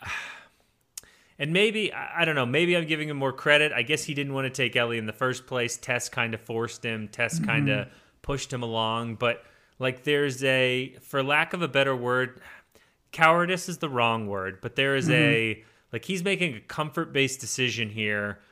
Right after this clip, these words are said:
Speaker 1: where it's going to be too much for him, so he's ta-, he, he's putting it on his little brother. And I, I did not like this. I, I did not, uh, I don't know. A-, am I being unreasonable here? Was this out of character?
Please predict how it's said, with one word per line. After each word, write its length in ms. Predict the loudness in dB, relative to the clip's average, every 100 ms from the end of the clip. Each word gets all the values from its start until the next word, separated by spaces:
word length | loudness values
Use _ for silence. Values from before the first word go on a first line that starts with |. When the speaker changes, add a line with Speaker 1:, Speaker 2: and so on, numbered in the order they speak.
| _ -4
Speaker 1:
where 240 | 0 0
it's 160 | 0 -4
going 400 | -2 -2 -2 -4
to 60 |
be 120 | -6 -6
too 300 | -6 -4 -2
much 300 | -2 -4 -4
for 160 | -6
him, 400 | 0 0 0 -2
so 180 | -8 -8
he's 220 | -8 -10 -12 _ _ -10
ta-, 120 | -10
he, 320 | -8 -10 -12 -14
he's 200 | -14 -12
putting 320 | -6 -2 0
it 80 | 0
on 140 | 0
his 120 | -2
little 300 | -4 -4 -4
brother. 480 | -2 -2 -2 -4 -6 -14 _ _ -6
And 180 | -2
I, 180 | 0 -2 -8 _ _
I 140 | -16 -8
did 200 | 0 0
not 200 | 0 -2
like 300 | 0 -2 -2
this. 400 | -8 -10 -10 -14 -12
I, 140 | -10 -10 _ _ -16
I 40 | -14 -6
did 220 | -6 -4
not, 500 | -4 0 0 -4 -14 -16 _ _ _ _ _ _ -14
uh, 40 | -10 0
I 140 | 4
don't 140 | 4
know. 120 | 0 -6 _ -20 -16
A-, 240 | -8 -4 0
am 100 | 2
I 100 | 2
being 320 | 2 0 2
unreasonable 600 | 0 0 -2 -2 -4 -4
here? 260 | -4 -6 -6
Was 220 | -8 -8
this 260 | -4 -4 -4 0
out 240 | 0 0
of 120 | -4
character? 840 | -2 0 0 -4 -4 -2 0 -2